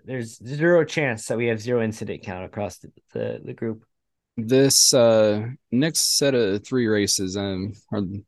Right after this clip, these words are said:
Speaker 2: it's a section I'm not looking forward to.
Speaker 1: I don't mind Pocono. I think turn one is my,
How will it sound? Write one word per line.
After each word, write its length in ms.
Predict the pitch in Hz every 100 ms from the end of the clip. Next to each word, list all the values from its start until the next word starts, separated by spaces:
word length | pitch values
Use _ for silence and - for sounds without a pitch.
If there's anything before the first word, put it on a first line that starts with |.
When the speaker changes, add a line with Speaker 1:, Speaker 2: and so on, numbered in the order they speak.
| -
Speaker 2:
it's 280 | 113 - 107
a 60 |
section 400 | - 110 107 104
I'm 120 | 101
not 160 | 104 87
looking 240 | 90 85
forward 300 | - 64 62 -
to. 200 | 64 - - _ _ _ _ _ _ _ _ _ -
Speaker 1:
I 80 | 240
don't 220 | 302 147
mind 360 | 165 180 180 -
Pocono. 560 | 131 131 165 175 196 - _ _ _ _ _ _ _ _ _ _ 127
I 120 | 143
think 640 | - - 208 226 226 - _
turn 500 | - 160 165 151 113
one 460 | 123 127 120 107 104
is 240 | - 117 110
my, 580 | 113 110 104 101 101